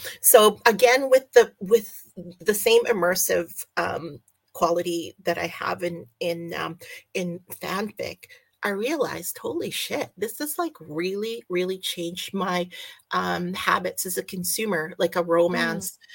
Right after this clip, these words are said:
Speaker 1: um, consumer." So I would, like, you know, wander into the drugstore and pick up, like, you know, one, um, historical romance every week. I'm not exaggerating, like, just,
Speaker 2: Yeah.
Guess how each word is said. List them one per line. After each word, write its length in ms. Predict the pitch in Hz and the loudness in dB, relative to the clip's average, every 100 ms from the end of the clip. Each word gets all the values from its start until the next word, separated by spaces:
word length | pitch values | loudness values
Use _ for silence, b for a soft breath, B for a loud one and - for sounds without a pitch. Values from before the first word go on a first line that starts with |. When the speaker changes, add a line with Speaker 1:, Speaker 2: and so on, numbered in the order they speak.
| B _ | B _
Speaker 1:
um, 240 | - 170 175 | -2 -2 -2
consumer." 540 | - 190 180 - 165 160 | -4 -4 -2 -2 -2 -2
So 200 | 202 - | 2 6
I 120 | 247 | 6
would, 180 | 349 240 | 4 0
like, 180 | 202 175 - - | -2 -2 -10 -2
you 140 | 226 | 0
know, 120 | 185 | 2
wander 420 | 175 160 165 180 185 | 2 2 2 2 -2
into 360 | 190 - 196 | -4 -6 -8
the 100 | 180 | -8
drugstore 540 | - 170 175 - 190 175 | -6 -6 -6 -4 0 0
and 140 | 160 | -2
pick 200 | 175 - | -6 -6
up, 160 | 170 - | -6 -4
like, 260 | 165 165 - B B | -4 -4 -8 B B
you 100 | 214 | -4
know, 160 | 160 175 | 0 0
one, 560 | 156 170 170 180 180 - 185 | 2 4 4 2 -2 -4 -2
um, 340 | 175 175 170 - B B | -2 -2 -6 -6 B B
historical 560 | - - 180 175 - 180 | -6 -2 0 0 -2 -4
romance 460 | 175 165 165 170 170 | -2 -4 -6 -6 -8
every 180 | 180 | -8
week. 240 | 165 170 185 | -8 -6 -4
I'm 120 | 220 | 0
not 220 | 233 - - | 0 0 -4
exaggerating, 800 | 190 - - - 165 143 151 151 | -4 -4 -6 -6 -8 -8 -10 -6
like, 220 | 175 - | -6 0
just, 320 | 185 185 196 | -2 -2 -2
Speaker 2:
Yeah. 260 | 196 165 | 0 0